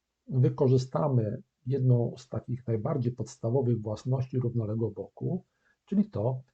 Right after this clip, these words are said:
że boki leżące naprzeciwko siebie są równoległe i tej samej długości. Na przykład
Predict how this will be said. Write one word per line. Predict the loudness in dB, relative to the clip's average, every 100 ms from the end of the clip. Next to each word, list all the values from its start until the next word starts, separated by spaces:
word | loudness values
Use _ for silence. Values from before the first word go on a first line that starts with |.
| -6
że | 0 2 2 2 -4 -6
boki | -2 2 4 2 -2 -2
leżące | 4 6 6 2 -2 -2
naprzeciwko | 2 2 4 2 2 0 -2
siebie | -4 -4 -4 0 0 -2 -6 _ _ _ _
są | -8 0 4
równoległe | 4 4 4 6 4 4 2 2 -2
i | -2 -2 -2 _ _
tej | 2 2
samej | 0 -2 -2
długości. | -2 -4 -4 -8 -20 -20 _ _ _ _ _ _ _ _ _ -2
Na | -2
przykład | -2 -10 -12 -20